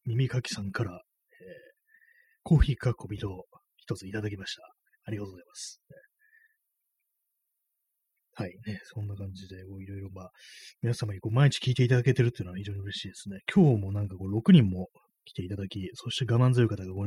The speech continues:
五名残ってるというね、感じなんですけども。「元気ですか？」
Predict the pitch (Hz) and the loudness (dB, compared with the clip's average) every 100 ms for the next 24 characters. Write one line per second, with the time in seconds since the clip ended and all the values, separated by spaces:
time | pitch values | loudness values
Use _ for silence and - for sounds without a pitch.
0 | 110 127 113 90 92 - - - - 190 | -2 0 0 -2 -12 -14 -16 -18 -20 -20
1 | - _ - - - - 120 107 113 117 | -20 _ -20 -20 -12 -2 0 0 0 -2
2 | - - - 92 87 85 _ _ _ _ | -6 -12 -10 -10 -12 -16 _ _ _ _
3 | _ _ _ _ _ _ _ _ _ _ | _ _ _ _ _ _ _ _ _ _
4 | _ _ _ _ _ _ _ - 107 110 | _ _ _ _ _ _ _ -10 -4 -2
5 | 95 - - | -2 -8 -18